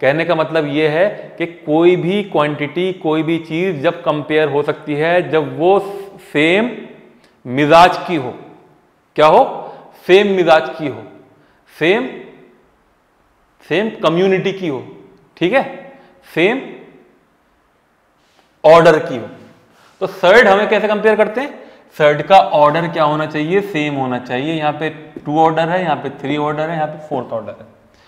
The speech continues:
तो हम क्या करते हैं, इसके ऑर्डर को क्या कर लेंगे, Equal कर लेंगे। तो इनके orders को equal कैसे किया जाता है? तो ये जो है ना हमारा, इसका order कितना है? टू। इसका order कितना है? थ्री।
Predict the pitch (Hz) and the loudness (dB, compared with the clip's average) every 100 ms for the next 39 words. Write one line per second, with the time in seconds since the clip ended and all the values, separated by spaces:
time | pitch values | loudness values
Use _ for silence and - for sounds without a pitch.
0 | _ _ 151 190 196 214 220 185 185 175 | _ _ -4 -4 2 2 4 2 0 -4
1 | 185 233 - - - - - 196 151 151 | -4 -8 -12 -20 -16 -8 -4 2 4 6
2 | 165 190 185 180 185 190 214 294 - - | 4 2 2 2 2 0 -2 -6 -10 -20
3 | - _ _ _ _ _ _ _ 160 170 | -20 _ _ _ _ _ _ _ -6 -6
4 | 170 185 160 135 120 127 165 160 180 156 | 0 0 2 -2 -4 -6 -6 -6 -2 2
5 | 143 165 160 196 196 143 143 139 139 139 | 2 2 -2 -6 -6 -6 -6 -4 -6 -6
6 | 139 131 127 135 135 - - _ _ _ | -4 -6 -6 -10 -14 -18 -20 _ _ _
7 | - 196 156 185 220 185 185 190 185 175 | -10 -8 -4 -2 -2 -2 -2 0 0 -2
8 | 139 - 139 - 175 180 180 185 180 151 | -4 -12 -14 -4 -2 -2 -4 -6 -6 -6
9 | 147 - - - - _ _ _ _ _ | -8 -10 -18 -20 -20 _ _ _ _ _
10 | _ _ _ 135 - 175 180 175 175 185 | _ _ _ -14 -4 -2 -2 -4 -6 -8
11 | 180 151 147 - | -6 -8 -8 -12